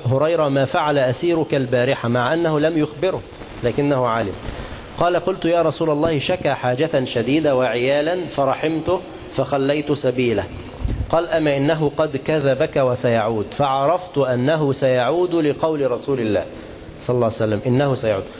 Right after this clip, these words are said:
قال: "فرصدته فجاء يحثو من الطعام"، وذكر الحديث إلى أن قال: "فأخذت"، يعني في الثالثة، "فقلت: 'لأرفعنك إلى رسول الله صلى الله عليه وسلم'"، وهذا آخر ثلاث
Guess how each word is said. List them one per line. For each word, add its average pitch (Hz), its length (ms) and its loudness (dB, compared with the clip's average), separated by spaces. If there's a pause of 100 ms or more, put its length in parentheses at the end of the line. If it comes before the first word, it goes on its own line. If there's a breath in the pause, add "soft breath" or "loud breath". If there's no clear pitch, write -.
(140 loud breath)
قال: 170 200 2
"فرصدته 160 580 0
فجاء 143 400 0
يحثو 147 360 0
من 131 140 2
الطعام"، 117 480 0
وذكر 135 380 2
الحديث 135 380 -2
إلى 139 200 4
أن 127 80 0
قال: 156 200 -2
"فأخذت"، 147 540 -2
يعني 143 420 2
في 135 80 -6
الثالثة، 117 640 0 (680 loud breath)
"فقلت: 170 400 0
'لأرفعنك 143 840 2
إلى 131 320 2
رسول 131 340 0
الله 131 260 2
صلى 123 220 0
الله 123 320 2
عليه 113 140 2
وسلم'"، 143 360 0
وهذا 139 460 2
آخر 143 260 0
ثلاث 151 440 0